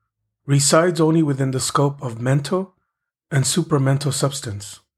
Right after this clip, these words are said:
Innumerable are the vibrations, but not infinite. Had they been infinite, creation too would have been infinite. True, they are many, but not infinite.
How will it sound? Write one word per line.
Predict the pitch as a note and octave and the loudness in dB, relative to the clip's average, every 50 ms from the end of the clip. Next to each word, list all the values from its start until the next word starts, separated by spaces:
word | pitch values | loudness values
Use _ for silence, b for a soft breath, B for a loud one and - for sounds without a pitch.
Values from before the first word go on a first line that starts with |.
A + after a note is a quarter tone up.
| _ _ _ _ _ _ _ _ _ _ _ _ _ _ - | _ _ _ _ _ _ _ _ _ _ _ _ _ _ -2
Innumerable | D3 C#3+ C#3+ D#3 E3+ E3+ F3+ F3 E3 D3+ E3+ E3 E3+ | 2 4 4 6 6 6 4 4 2 2 2 0 2
are | E3 C#3 C3+ | 2 2 0
the | B2+ C3 | 0 0
vibrations, | A#2 B2+ B2 A2+ B2+ C3 C3+ C#3 C#3 - A#2+ G2+ G2+ G2+ - - - _ _ _ _ _ _ _ _ _ _ | 0 -2 -2 0 0 0 -2 0 -2 -4 -6 -8 -10 -12 -14 -18 -20 _ _ _ _ _ _ _ _ _ _
but | C#3 C3 B2 | -6 -6 -4
not | A#2 A#2 A#2 A#2 | -4 -2 -2 -2
infinite. | A#2+ A#2 A#2 A#2 B2 G#2+ G2 G2 G2+ - _ _ _ _ _ _ _ _ _ _ _ _ _ _ _ - | -2 -4 -4 -6 -8 -6 -6 -8 -10 -12 _ _ _ _ _ _ _ _ _ _ _ _ _ _ _ -4
Had | - C#3+ C#3 C3 | -2 0 2 2
they | D3 D3 | 2 2
been | C#3+ D3 E3 D#3 | 4 4 4 6
infinite, | E3 F3 F3+ F3 - C3+ A#2 A2 A2+ - _ _ _ _ _ _ _ _ _ _ _ _ - | 6 4 2 0 -2 -4 -4 -6 -8 -12 _ _ _ _ _ _ _ _ _ _ _ _ -8
creation | - - D#3 D3 C#3+ D3+ D#3 D3 - D#3+ C#3+ C#3 | -4 0 2 4 4 4 4 4 2 0 0 -2
too | C#3+ - G3 F3 C#3+ B2 G#2 - _ _ _ _ _ _ _ _ | 0 0 2 2 2 2 -2 -8 _ _ _ _ _ _ _ _
would | - C#3+ B2+ | -4 0 0
have | B2+ A#2+ | 0 0
been | A2+ C3 A#2+ B2 | 0 -2 -4 -4
infinite. | B2 B2 B2+ - A#2+ G#2+ G2+ G2+ G2+ - - - _ _ _ _ _ _ _ _ _ _ _ _ _ _ _ _ _ _ _ _ _ - | -4 -6 -6 -8 -8 -8 -8 -10 -12 -16 -20 -20 _ _ _ _ _ _ _ _ _ _ _ _ _ _ _ _ _ _ _ _ _ -12
True, | - - A3+ A3+ E3+ D3 D#3+ - _ _ _ _ _ _ _ _ _ | -4 0 2 2 2 2 0 -4 _ _ _ _ _ _ _ _ _
they | - B2+ C#3+ C#3+ C#3 | -4 0 2 4 4
are | B2+ B2 | 4 2
many, | C3 D3 D#3+ D#3 B2 A#2 A2+ A#2 _ _ _ _ _ _ _ _ _ _ _ _ _ | 2 2 2 2 2 -2 -6 -10 _ _ _ _ _ _ _ _ _ _ _ _ _
but | - C#3 | -6 -4
not | A#2+ B2 B2+ A#2+ | 0 0 0 0
infinite. | A#2+ A#2 A2+ - A#2+ G#2 G2 G2+ - - | 0 -2 -6 -6 -8 -8 -8 -8 -12 -16